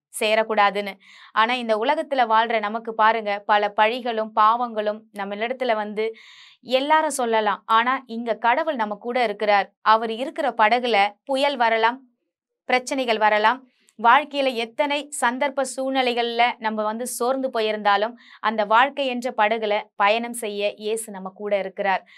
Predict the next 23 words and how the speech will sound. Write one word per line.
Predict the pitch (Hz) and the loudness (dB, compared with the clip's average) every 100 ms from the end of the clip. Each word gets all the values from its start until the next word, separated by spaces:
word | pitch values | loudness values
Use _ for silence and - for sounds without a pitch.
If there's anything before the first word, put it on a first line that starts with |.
| - | -8
அதை | - 208 | -2 -2
நாம் | 196 190 | -2 -4
நினைத்து | 202 254 262 220 220 220 | -6 -6 -4 -4 -6 -8
நாம் | 208 202 | -8 -8
அவருக்காக | 208 214 277 277 240 226 | -4 -4 -4 -2 -2 -2
வாழ்ந்து | 233 202 202 214 196 190 _ | -4 -2 -2 -2 -10 -12 _
அவருக்காக | 185 202 247 247 214 208 | -4 -2 -4 -2 -2 -2
இந்த | 220 190 | -4 -4
உலகத்துல | 196 220 220 196 190 - | -4 -4 -4 -6 -6 -4
பரிசுத்தமாய் | 208 220 254 240 226 226 - - | -4 -4 -8 -6 -4 -6 -8 -10
ஜீவிப்போமானால் | 262 254 247 202 190 185 185 220 - - - | -8 -8 -6 -6 -4 -2 -4 -4 -16 -20 -18
நமக்கு | 190 185 208 202 | -8 -6 -6 -8
உதவி | 196 208 220 | -8 -8 -8
செய்ய | 208 190 196 | -10 -6 -6
அவர் | 185 | -4
ஆயத்தமா | 175 180 190 180 | -4 -4 -8 -8
இருக்கிறார். | 170 175 175 170 - _ _ _ - | -10 -8 -6 -6 -8 _ _ _ -6
எங்கள் | 208 202 202 | -4 2 4
அன்பும் | 196 214 214 226 | 4 2 -4 -4
இரக்கமும் | 202 208 214 220 233 | 0 0 2 -2 0
நிறைந்த | 214 190 226 226 | 0 -2 -2 0
நல்ல | 196 202 220 | 0 0 2
தகப்பனே, | 226 220 220 240 311 | 2 2 0 0 -2